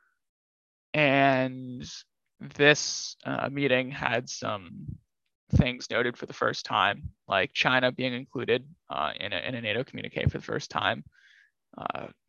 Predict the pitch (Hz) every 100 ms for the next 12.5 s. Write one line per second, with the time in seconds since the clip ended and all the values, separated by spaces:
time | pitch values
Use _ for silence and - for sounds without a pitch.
0 | - - 165 117 139 139 139 127 135 143
1 | 120 139 - 135 123 113 123 123 113 -
2 | - - - - - 143 - - 143 120
3 | 147 123 131 - 110 143 - 120 139 -
4 | - _ _ _ _ _ _ _ _ _
5 | - 151 143 131 143 139 120 - 123 127
6 | 107 117 110 - 107 87 104 107 139 -
7 | - _ _ _ _ _ - _ _ _
8 | _ _ - 80 131 135 131 135 - 117
9 | 120 - 139 131 120 - 107 110 - -
10 | 131 135 113 131 127 120 143 - _ _
11 | _ _ _ _ - 147 151 147 - 127
12 | 127 110 117 135